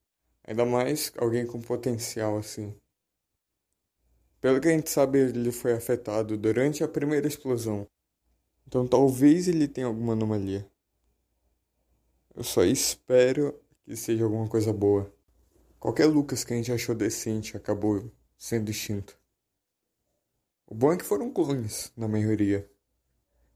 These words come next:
Então, eles só foram desintegrados. Ai, eu só não queria que isso tivesse chegado nesse nível. Pelo menos a gente tem registro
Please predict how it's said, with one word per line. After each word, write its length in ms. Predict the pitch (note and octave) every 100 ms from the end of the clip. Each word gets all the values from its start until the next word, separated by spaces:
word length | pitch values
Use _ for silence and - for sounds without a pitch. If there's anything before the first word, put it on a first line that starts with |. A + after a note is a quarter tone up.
| _ _
Então, 800 | A2 G#2+ - A#2 A2 G#2 G2+ - _ _ _
eles 160 | G#2 G2+
só 160 | A2
foram 300 | G#2 A#2+ A2
desintegrados. 960 | A2 G#2+ G#2+ A2 G2 G2+ G2+ G2 - - _ _ _ _ _ _ _ _ _ _ _ _ _ _ _ _ _ _ _ _ _ _ _ _ _ _ _ _ _ _ _ _ _ _ _ _ _ _ _ -
Ai, 380 | D3 C#3+ C#3 C#3+
eu 40 |
só 220 | - C#3+
não 160 | B2+ D3
queria 400 | C#3 C3 B2 A#2+
que 140 | -
isso 280 | A2 G2 -
tivesse 360 | - G#2+ G#2+ -
chegado 360 | - A2+ A2
nesse 300 | A2 A2 -
nível. 360 | G#2 G#2 G2+ - _ _ _ _ _ _ _ _ _ _ _ _ _ _ _ _ _ _ _ _ _ _
Pelo 180 | C3+ D3
menos 520 | D#3+ G3 G#3+ A3+ - F3+
a 120 | - D#3
gente 280 | - -
tem 140 | - D3
registro 800 | C#3+ C3 A#2+ C3+ C3+ C3 B2+